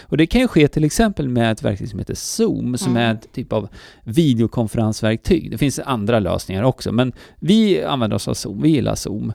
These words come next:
Speaker 1: Och, eh, fördelen med det här är ju att då kan ju du få feedback också på innehållet. Och framförallt, om de andra deltagarna också är med med kamera, vilket man kan ha med det här verktyget,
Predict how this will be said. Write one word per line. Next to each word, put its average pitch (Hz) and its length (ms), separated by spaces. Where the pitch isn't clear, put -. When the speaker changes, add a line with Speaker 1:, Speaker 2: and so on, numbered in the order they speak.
Speaker 1:
Och, 156 300
eh, 151 100
fördelen 196 580
med 226 140
det 175 60
här 113 200
är 107 180
ju 110 100
att 117 160
då 123 280
kan - 180
ju 190 60
du 135 200
få - 400
feedback - 800
också - 360
på 117 260
innehållet. 143 720
Och - 220
framförallt, 147 760
om 139 420
de 135 140
andra 151 580
deltagarna 143 680
också 117 220
är 113 60
med 110 320
med 110 220
kamera, - 800
vilket 113 200
man 104 140
kan 107 180
ha 107 220
med - 160
det 98 40
här 95 100
verktyget, 107 560